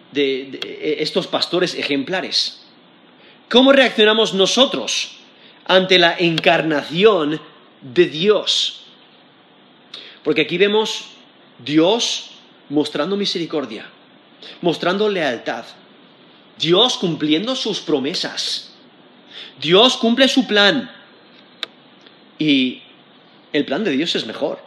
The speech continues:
Dios cumple su palabra a pesar del pecado del hombre. Y Dios muestra los cumplimientos de las profecías. Él muestra al Mesías de Dios.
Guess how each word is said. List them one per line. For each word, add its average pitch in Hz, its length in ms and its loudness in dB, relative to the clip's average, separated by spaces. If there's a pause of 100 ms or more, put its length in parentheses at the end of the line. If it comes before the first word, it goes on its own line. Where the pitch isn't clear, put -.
(1200)
Dios 214 360 4
cumple 185 840 4
su 220 260 2
palabra 185 640 4
a 214 180 6
pesar 233 760 4
del 175 200 6
pecado 160 460 4
del 143 140 2
hombre. 120 400 -4 (1500)
Y 143 80 -2
Dios 160 760 0 (160)
muestra 185 360 0
los 165 140 0
cumplimientos 151 1080 -4 (180)
de 156 140 0
las 143 160 0
profecías. - 800 -6 (340)
Él 170 220 2
muestra 156 880 -2 (880)
al 143 300 2
Mesías 175 880 -2
de 147 140 0
Dios. 131 600 -2